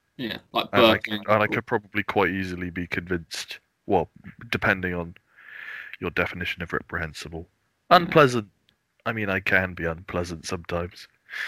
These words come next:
Speaker 2: I don't think I'm, I'm generally nasty, though.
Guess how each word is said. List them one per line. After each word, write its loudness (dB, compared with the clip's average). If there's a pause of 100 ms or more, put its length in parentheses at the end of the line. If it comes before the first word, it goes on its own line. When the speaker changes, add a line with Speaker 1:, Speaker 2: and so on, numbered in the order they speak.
(600)
Speaker 2:
I 10
don't 8
think 10
I'm, 8
I'm 2
generally 2
nasty, -2
though. -6